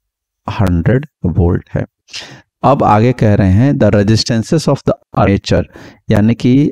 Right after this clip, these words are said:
आर्मेचर रेजिस्टेंस आपको कितना दिया हुआ है, मैं यहाँ पे लिख देता हूँ,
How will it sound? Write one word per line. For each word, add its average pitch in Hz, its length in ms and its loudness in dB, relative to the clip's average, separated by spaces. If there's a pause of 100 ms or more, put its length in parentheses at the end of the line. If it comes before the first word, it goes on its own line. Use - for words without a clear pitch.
आर्मेचर 107 560 0
रेजिस्टेंस 107 800 0 (880)
आपको 101 300 -2
कितना - 340 -4
दिया 101 220 0
हुआ 95 260 2
है, 104 240 2 (360)
मैं 95 120 0
यहाँ 92 240 0
पे - 100 -4
लिख 95 140 0
देता 87 260 -2
हूँ, 123 180 0